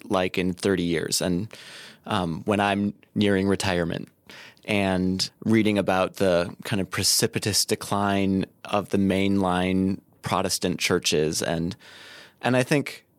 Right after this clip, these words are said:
this is my prayer for the church, just that I, I mean, I really believe this stuff. <laughs> I think all of us know what it's like to feel crushed and, and to need to find resurrection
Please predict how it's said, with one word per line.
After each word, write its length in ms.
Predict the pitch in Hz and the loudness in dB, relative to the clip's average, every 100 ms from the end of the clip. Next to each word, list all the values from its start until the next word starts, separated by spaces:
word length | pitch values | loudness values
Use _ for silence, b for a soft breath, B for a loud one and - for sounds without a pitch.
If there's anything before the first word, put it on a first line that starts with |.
| - | -10
this 340 | - 117 165 190 | -2 2 4 2
is 160 | 135 | 2
my 220 | 120 113 117 | 4 4 2
prayer 320 | - 110 123 | 2 2 2
for 160 | 113 | 2
the 120 | 87 78 | 0 0
church, 520 | - 135 123 - - | 0 2 0 0 0
just 200 | 113 - | 0 2
that 140 | - - | 0 0
I, 200 | 135 - _ - | -2 -4 _ -6
I 60 | 127 | 0
mean, 160 | 143 - | 0 0
I 120 | 123 165 | 0 2
really 420 | 135 131 131 139 | 4 4 6 4
believe 580 | 127 113 123 156 190 185 | 2 0 2 2 0 0
this 160 | 120 | 0
stuff. 680 | - - 107 107 - 131 165 - | 2 0 -2 -2 -2 0 -2 -4
<laughs> 120 | - - | -8 -2
I 60 | |
think 140 | 139 135 | 0 2
all 180 | 113 117 | 4 4
of 100 | 117 | 6
us 260 | 113 - 117 | 2 2 2
know 300 | 104 104 104 | 2 4 4
what 200 | 98 101 | 4 2
it's 200 | 92 - | 0 2
like 220 | 101 - | 0 0
to 100 | 101 | -4
feel 360 | - 104 92 - | 0 2 2 0
crushed 680 | - - 90 67 - - - B B B B | -4 0 0 2 -2 -2 -8 B B B B
and, 560 | - 101 95 92 95 - - - | -2 0 2 2 0 -4 -10 -6
and 160 | 120 110 | -2 0
to 120 | - | 2
need 380 | 110 110 110 110 | 4 6 4 4
to 100 | 120 | 0
find 340 | - 104 101 98 | -2 -2 0 2
resurrection 1000 | 104 101 98 90 87 - 98 90 87 | 2 4 2 2 2 0 0 0 0